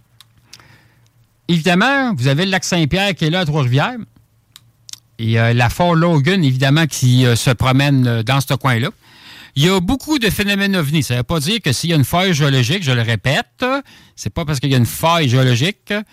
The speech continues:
va y avoir des phénomènes ovnis. Mais à Trois-Rivières, il y en a.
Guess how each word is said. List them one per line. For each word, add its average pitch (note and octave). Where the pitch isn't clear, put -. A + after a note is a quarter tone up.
va A#2+
y -
avoir C3+
des C3
phénomènes C3
ovnis. G#2+
Mais A2
à B2
Trois-Rivières, D3
il E3+
y C#3+
en B2+
a. G#2+